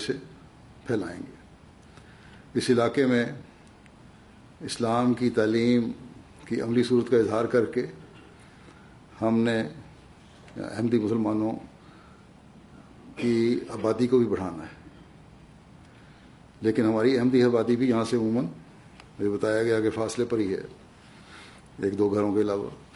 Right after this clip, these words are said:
امیر صاحب سے بات ہو رہی تھی، انہوں نے بتایا، اس بات کا اظہار کیا کہ اس مسجد کا کافی بڑا رقبہ ہے اور بڑا، بڑا پلاٹ ہے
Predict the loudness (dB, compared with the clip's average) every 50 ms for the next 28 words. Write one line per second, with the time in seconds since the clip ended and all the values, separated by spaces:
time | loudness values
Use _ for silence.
0 | -16 -16 -16 -18 -20 -20 -20 -20 -20 -20 -20 -20 -20 -20 -20 -20 -16 -14 -10 -6
1 | -4 -2 -2 -4 -6 -10 -18 -20 -20 -20 -20 -20 -20 -20 -20 -20 -20 -20 -20 -20
2 | -20 -20 -20 -20 -20 -12 -6 -2 0 0 0 2 2 2 2 2 2 2 2 2
3 | 2 2 2 2 4 2 2 0 -2 -4 -6 -8 -10 -16 -20 -20 -20 -20 -20 -20
4 | -20 -20 -20 -20 -20 -20 -20 -20 -20 -20 -20 -20 -20 -20 -20 -14 -6 -2 -2 0
5 | 0 2 0 2 2 2 4 4 4 4 4 2 0 0 0 0 0 0 2 2
6 | 2 2 4 2 2 0 0 0 2 2 2 2 0 -4 -12 -16 -20 -20 -20 -20
7 | -20 -20 -20 -20 -20 -20 -20 -20 -20 -20 -20 -20 -20 -14 -6 -2 -2 -2 0 0
8 | -2 -2 -2 -2 -4 0 2 2 2 4 2 0 0 0 2 2 4 4 4 2
9 | 0 -2 -4 -10 -16 -20 -20 -20 -20 -16 -10 -8 -6 -6 -4 -2 0 0 0 0
10 | -2 -6 -10 -14 -20 -20 -20 -20 -20 -20 -20 -20 -20 -20 -20 -20 -20 -20 -20 -20
11 | -20 -20 -20 -20 -20 -20 -20 -12 -10 -6 -2 0 0 2 0 0 -2 -6 -12 -10
12 | -8 -4 -2 0 0 0 0 0 0 2 2 0 0 0 -2 -2